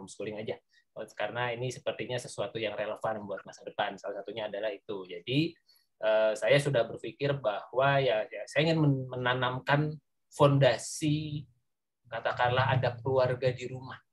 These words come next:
dengan intensif, di mana kehadiran kami sebagai orang tua ada dan anak, anak-anak bisa langsung lihat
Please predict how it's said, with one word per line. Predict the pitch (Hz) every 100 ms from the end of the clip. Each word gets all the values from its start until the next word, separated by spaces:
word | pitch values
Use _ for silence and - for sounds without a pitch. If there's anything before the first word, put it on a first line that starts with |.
| _ _ _
dengan | - 127 127 127 127 135
intensif, | 147 135 135 131 135 131 - 175 143 _ _ _
di | _ 123
mana | 117 120
kehadiran | - 117 117 117 -
kami | 110 127 123
sebagai | 110 -
orang | - 110
tua | - 120 104
ada | - 143
dan | 127 107
anak, | 107 - _ -
anak-anak | 110 101 123 135
bisa | 120 117
langsung | 110 127 117
lihat | 117 135 143